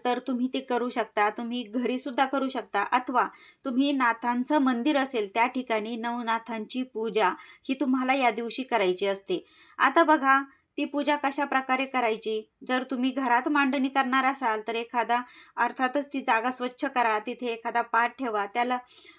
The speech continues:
अ, त्या पाटावरती लाल किंवा पिवळ्या रंगाचं वस्त्र अंथरून बघा, सगळ्यात आधी एक दिवा प्रज्वलित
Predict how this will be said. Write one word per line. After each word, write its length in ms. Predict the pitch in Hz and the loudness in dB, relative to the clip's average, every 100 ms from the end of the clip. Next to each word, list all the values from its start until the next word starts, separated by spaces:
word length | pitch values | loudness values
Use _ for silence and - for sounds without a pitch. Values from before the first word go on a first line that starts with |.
| - | -4
अ, 160 | 220 220 | 0 2
त्या 100 | 285 | 4
पाटावरती 840 | 311 294 254 285 294 285 247 214 - | 6 4 4 2 2 0 -4 -8 -6
लाल 320 | 240 240 277 285 | -2 0 0 -2
किंवा 240 | 269 262 | -2 0
पिवळ्या 380 | 262 262 254 254 | 0 -2 0 0
रंगाचं 440 | 269 247 233 233 247 | 0 0 -2 -2 -2
वस्त्र 340 | 240 233 262 | -2 -2 -2
अंथरून 500 | 247 247 269 233 196 - _ - | -2 -2 -4 -4 -6 -14 _ -6
बघा, 360 | 240 247 262 - - - | -4 2 0 0 -8 -8
सगळ्यात 400 | 233 220 285 302 | -6 -2 0 2
आधी 400 | 247 247 269 277 - - | 0 -2 -8 -10 -14 -8
एक 260 | 269 247 | -8 -6
दिवा 240 | 208 233 254 | -6 0 0
प्रज्वलित 540 | 247 233 220 240 | 0 -4 -4 -4